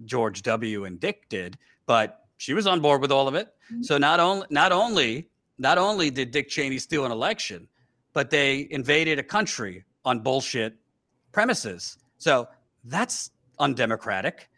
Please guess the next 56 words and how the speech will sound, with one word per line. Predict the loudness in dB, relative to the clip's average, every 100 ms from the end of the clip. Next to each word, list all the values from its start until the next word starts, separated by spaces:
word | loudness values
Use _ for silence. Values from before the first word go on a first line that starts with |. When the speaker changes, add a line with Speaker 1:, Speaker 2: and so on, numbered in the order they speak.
| -14
Speaker 2:
But | 0
by | 4
the | 8
way, | 8
Speaker 1:
Uh, | 6
Speaker 2:
Biden | 2 4 4 4
was | 0 0
on | -2
board | 0 -2 -2
with | -2
all | 0
of | 0
that | 0 -4
too, | -4 -6
so. | -6 -8 -8 -8 _ _ _ _ _ _ _
Speaker 1:
Thank | -4 -4
you. | -4 -8 -8 -6 -2
And | 2
by | 2
the | 4
way, | 2
that's | 4 0 0
Speaker 2:
<laughs> | -4
Speaker 1:
something | -2 -4 -4
I, | -6 -8 -8
if | -10 -6
Bernie | 0 2 2
would | 2 0
have | 0 -6 _ -20 -20 _
went | -4 -2 -2
to | -4
the | -8
fight, | -2 0 0 -6
not | 2 2
holding | 2 -4 -4
Speaker 2:
Yeah. | -8
Speaker 1:
a |
spoon, | -8 -12 -12 -16 _ _ _ -8
Speaker 2:
Yeah. | -2
Speaker 1:
uh, | 0
Biden | 2 2 2 0 -2 -4 -6
lied | 0 2 2
about | 0 0
his | -2 -2
Iraq | -2 0 -2 0
war | -2
vote. | -2 -8 -12 _ _ _
He | -8
Speaker 2:
Yeah. | -2 -2 -2
Speaker 1:
li-, | -6
he | -2
didn't | -2 -2
just | -6 0
vote | 2 2
for | -2 -10
it. | -10